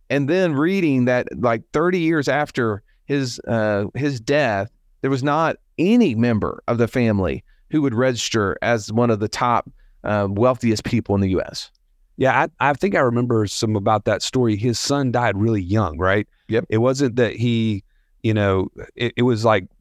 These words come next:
Speaker 2: within about ten years or maybe eight years of his
Speaker 1: I think I just said five, but go ahead with it. If you, the fact that you don't listen to me, that's okay.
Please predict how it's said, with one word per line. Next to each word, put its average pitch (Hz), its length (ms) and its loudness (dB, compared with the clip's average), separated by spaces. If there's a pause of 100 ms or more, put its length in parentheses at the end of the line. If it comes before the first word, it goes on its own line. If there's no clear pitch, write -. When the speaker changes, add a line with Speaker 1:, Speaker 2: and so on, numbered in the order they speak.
(240)
Speaker 2:
within 120 320 2
about 101 340 2
ten 127 260 0
years 107 360 0
or 90 140 -2
maybe 120 300 0
eight 120 200 0
years 87 300 0
of 92 100 0
his 92 300 -2
Speaker 1:
I 127 60 0
think 151 160 -2
I 120 40 4
just 110 160 0
said 101 160 -2
five, 101 440 -2
but 113 160 0
go 135 180 2
ahead 131 220 0
with 110 180 0
it. 107 220 0
If 107 140 -2
you, 147 200 0 (440)
the 127 100 0
fact 156 180 -2
that 147 160 -4
you 160 60 0
don't 135 160 0
listen 117 300 0
to 104 180 -2
me, 101 80 0
that's 117 200 2
okay. 123 340 -2